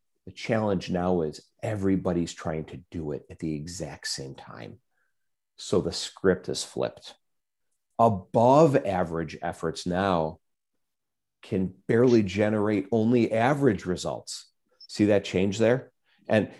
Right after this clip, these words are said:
and I think a lot in the H R community is really struggling to find solutions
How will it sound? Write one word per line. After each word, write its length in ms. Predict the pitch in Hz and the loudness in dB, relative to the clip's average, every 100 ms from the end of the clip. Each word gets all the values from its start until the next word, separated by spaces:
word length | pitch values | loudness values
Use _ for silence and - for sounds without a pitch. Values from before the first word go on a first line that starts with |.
| _ | _
and 120 | - 110 | 2 2
I 20 | |
think 240 | - 135 | 4 4
a 60 | 120 | 6
lot 440 | 98 104 110 131 | 6 6 2 0
in 140 | 98 98 | 0 2
the 140 | 98 | 2
H 180 | 95 95 | 2 0
R 80 | 85 | -2
community 640 | - 90 95 110 92 85 | -2 -2 0 0 0 -2
is 160 | 82 | -4
really 260 | 80 87 95 | -4 -2 -2
struggling 540 | - - 87 87 82 | 0 0 2 2 -2
to 100 | 80 | -2
find 460 | 82 - 82 82 82 | -4 -4 -4 -2 -4
solutions 880 | - - 78 90 95 - 71 71 - | -6 -6 -2 0 -2 -2 -4 -6 -12